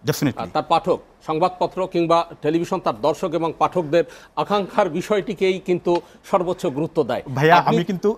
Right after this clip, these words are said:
Speaker 1: আমি কিন্তু
Speaker 2: আপনি যে
Speaker 1: পাঠক
Speaker 2: বিষয়
Speaker 1: হিসেবে বলেছি এবং আমি দর্শক হিসেবে
Speaker 2: হ্যাঁ,
Speaker 1: বলেছি।
Speaker 2: আপনি ইন্ডিভিজুয়াল, এখানে কিন্তু পাঠক এবং দর্শক।
Speaker 1: Definitely।
Speaker 2: হ্যাঁ। সুতরাং সংখ্যাধিক্যের বিচারেও যদি আমরা বিবেচনা করি,
Speaker 1: হতে পারে।
Speaker 2: আমার মনে হয় যে আপনি যে বিষয়গুলোর প্রতি বলেছেন যে এই বিষয়গুলো অধিক,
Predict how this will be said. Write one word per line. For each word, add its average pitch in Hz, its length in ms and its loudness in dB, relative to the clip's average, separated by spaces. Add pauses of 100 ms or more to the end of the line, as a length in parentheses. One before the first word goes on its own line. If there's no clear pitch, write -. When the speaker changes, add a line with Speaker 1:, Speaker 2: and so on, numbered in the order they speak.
(120)
Speaker 1:
আমি 160 220 0
কিন্তু 202 300 0
Speaker 2:
আপনি 202 220 2
যে 233 120 4
Speaker 1:
পাঠক 240 160 8
Speaker 2:
বিষয় 233 120 4
Speaker 1:
হিসেবে 233 300 4
বলেছি 208 520 2
এবং 175 180 2
আমি 180 140 2
দর্শক 175 260 2
হিসেবে 160 300 0
Speaker 2:
হ্যাঁ, 165 180 2
Speaker 1:
বলেছি। 143 180 -6
Speaker 2:
আপনি 190 200 0
ইন্ডিভিজুয়াল, 240 680 4 (760)
এখানে 190 300 0
কিন্তু 190 240 -2
পাঠক 180 340 2
এবং 175 240 0
দর্শক। 160 280 2
Speaker 1:
Definitely। 151 480 0
Speaker 2:
হ্যাঁ। 147 200 -2 (480)
সুতরাং 214 360 4
সংখ্যাধিক্যের 247 640 0
বিচারেও 226 420 4
যদি 214 240 4
আমরা 190 240 2
বিবেচনা 196 460 2
করি, 151 300 -2
Speaker 1:
হতে 170 140 0
পারে। 160 160 4
Speaker 2:
আমার 202 80 0
মনে 180 200 -2
হয় 220 180 0
যে 190 100 0
আপনি - 240 0
যে 156 180 0
বিষয়গুলোর 190 600 -2 (260)
প্রতি 170 240 0
বলেছেন 160 420 0
যে 151 140 0
এই 165 200 0
বিষয়গুলো 175 480 0
অধিক, 180 380 0